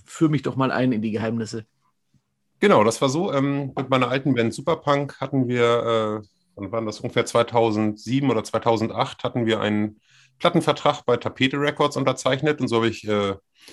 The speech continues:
Speaker 2: Gunther, äh, kennengelernt und dann hat Tapete freundlicherweise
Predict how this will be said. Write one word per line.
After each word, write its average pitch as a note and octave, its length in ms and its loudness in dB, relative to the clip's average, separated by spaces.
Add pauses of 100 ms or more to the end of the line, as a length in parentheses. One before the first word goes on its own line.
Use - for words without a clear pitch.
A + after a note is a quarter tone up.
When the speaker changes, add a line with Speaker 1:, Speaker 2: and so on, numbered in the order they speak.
(360)
Speaker 2:
Gunther, A2 600 2
äh, G#2 60 -6
kennengelernt C#3 680 0
und A#2 240 -4
dann A2 260 2
hat G#2+ 220 -6
Tapete B2 460 -2
freundlicherweise G#2 1120 -2